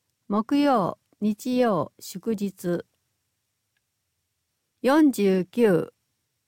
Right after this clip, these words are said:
杉本眼科医院。六九三一三三。鶴巻北二の二の二十六。眼科。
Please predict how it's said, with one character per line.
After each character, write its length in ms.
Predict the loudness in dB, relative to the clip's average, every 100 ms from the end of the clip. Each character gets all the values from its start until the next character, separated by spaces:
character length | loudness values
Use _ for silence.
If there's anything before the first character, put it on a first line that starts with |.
| _
杉 260 | -8 -2 2
本 280 | 2 2 0
眼 260 | 0 0
科 200 | -2 0
医 260 | 0 0 0
院。 340 | -2 -4 -10 -16 _ _ _ _ _ _ _ _ _
六 300 | -4 0 -4
九 420 | 0 2 2 0 -8
三 380 | -4 0 2 2
一 200 | 0 -6
三 320 | -6 -4 -4
三。 440 | -4 -4 -4 -4 -8 _ _ _ _ _ _ _ _
鶴 280 | 0 2
巻 300 | 4 2 -2
北 480 | -8 -14 -4 -2 -2 -4 -2
二 140 | 2
の 140 | 2 2
二 160 | 2
の 160 | 2 2
二 180 | 2 0
十 300 | 0 0 0
六。 500 | -4 -6 -6 -6 -8 _ _ _ _ _ _ _ _ _ _ _ _
眼 260 | -2 -2 -4
科。 360 | -6 -4 -4